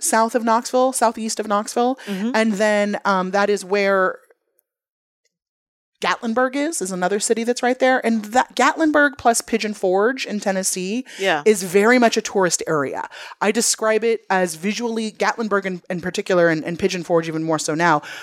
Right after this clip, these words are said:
Speaker 1: look like a weird combination of, like, Fisherman's Wharf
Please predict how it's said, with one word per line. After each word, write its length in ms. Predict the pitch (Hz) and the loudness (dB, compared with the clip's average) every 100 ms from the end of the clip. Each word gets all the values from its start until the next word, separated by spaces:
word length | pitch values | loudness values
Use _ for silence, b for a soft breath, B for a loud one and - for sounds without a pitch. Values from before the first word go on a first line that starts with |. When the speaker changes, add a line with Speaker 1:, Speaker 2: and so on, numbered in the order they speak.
| B | B
Speaker 1:
look 220 | 196 240 | 0 2
like 120 | 240 214 | 2 0
a 60 | |
weird 340 | 175 214 220 196 | 0 2 2 2
combination 600 | - 196 185 175 - 175 | 0 2 2 0 -2 -2
of, 100 | 156 | 2
like, 280 | 147 147 - B B B | 2 2 -2 B B B
Fisherman's 800 | - - 240 226 254 233 208 160 | -18 0 2 4 4 2 2 -2
Wharf 840 | 156 180 233 320 370 - - - | -2 2 4 4 2 -2 -12 -16